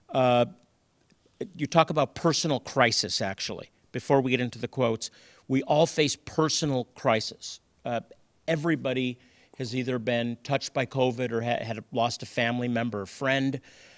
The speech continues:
Uh, but you, you see that God is showing up in the crisis, especially in the last year as we've gone through this tough time.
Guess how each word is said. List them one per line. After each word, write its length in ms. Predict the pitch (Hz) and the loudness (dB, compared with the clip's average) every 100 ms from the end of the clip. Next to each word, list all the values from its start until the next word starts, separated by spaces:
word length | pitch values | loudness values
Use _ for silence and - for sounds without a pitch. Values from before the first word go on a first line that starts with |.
| _ | _
Uh, 300 | - 123 120 120 - _ _ _ 131 _ _ | -2 2 2 2 -6 _ _ _ -20 _ _
but 200 | - 127 - _ | 0 0 -2 _
you, 260 | 131 139 - | -4 -4 2
you 380 | 151 170 165 | 4 4 2
see 400 | - - 151 139 139 | -4 0 2 2 0
that 300 | 131 131 - | -2 -4 0
God 420 | 139 135 139 - - | 2 2 2 -2 -4
is 160 | 135 | 0
showing 460 | 120 - 135 127 123 | 2 2 2 2 0
up 160 | 120 - | -2 -2
in 100 | 113 | -6
the 80 | |
crisis, 580 | 104 - 113 110 107 - | -4 0 2 0 -6 -12
especially 720 | - - - 123 - 117 110 107 _ _ _ - | -10 -8 -6 -6 -4 -4 -4 -6 _ _ _ -8
in 140 | 127 | -4
the 80 | 113 | -2
last 400 | 110 104 101 - | -2 -2 -4 -4
year 360 | 123 110 85 - | 0 0 -2 -8
as 160 | 110 110 | -8 -6
we've 160 | 113 | -6
gone 240 | 107 131 110 | -2 -2 -2
through 380 | - 107 104 98 _ | -4 -2 -2 -4 _
this 180 | 113 - | -8 -4
tough 240 | 120 98 | -6 -6
time. 260 | 120 85 | -10 -12